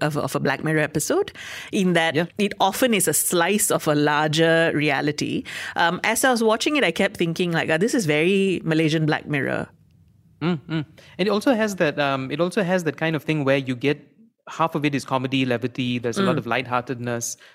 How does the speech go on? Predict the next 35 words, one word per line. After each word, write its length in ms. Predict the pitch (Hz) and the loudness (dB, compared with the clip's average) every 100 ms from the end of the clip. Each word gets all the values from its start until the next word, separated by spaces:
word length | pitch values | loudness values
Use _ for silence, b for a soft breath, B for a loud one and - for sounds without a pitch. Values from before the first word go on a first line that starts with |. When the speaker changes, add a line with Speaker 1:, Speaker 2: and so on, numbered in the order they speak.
| B | B
Speaker 2:
um, 200 | 120 113 | -4 0
very 160 | 135 180 | 0 2
much 220 | 202 180 | 0 0
like 100 | 120 | -4
a 40 | |
Black 200 | 117 117 | -2 -4
Mirror 180 | 131 113 104 | -4 -4 -4
episode. 400 | - - 123 - B B B | -6 -10 -10 -10 B B B
Um, 260 | 113 113 117 | -2 -2 -2
and 60 | |
then 160 | 135 143 | -2 0
all 160 | 139 147 | 0 0
of 60 | |
a 60 | 135 | 0
sudden 300 | 139 127 135 | -2 -2 -4
something 320 | 135 120 131 | -4 -4 -2
happens 440 | 127 127 135 123 | -2 -2 -4 -4
and, 200 | 123 110 | -4 -6
and 340 | 117 113 113 113 | -10 -12 -14 -12
it's 180 | 143 - | -8 -6
an 140 | 117 - | -6 -4
intense 960 | 135 131 - 170 170 160 139 - - _ | -4 -6 -6 -2 0 0 -2 -6 -8 _
twist 240 | 147 - | -4 -2
of 80 | 127 | -4
fate, 260 | - 131 127 | -2 -2 0
turn 160 | 135 | -2
of 140 | 127 110 | -2 -2
events. 500 | 104 117 113 - - B B | 0 0 -2 -8 -10 B B
Uh, 140 | 120 110 | -4 -2
the 120 | 110 | -4
pacing 340 | 135 131 147 | -4 -4 -4
just 160 | 127 120 | -4 -6
completely 520 | 123 117 143 131 135 | -8 -6 -6 -4 -4
changes, 540 | 120 117 110 117 110 - | -4 -6 -6 -8 -6 -8
right? 180 | 131 | -10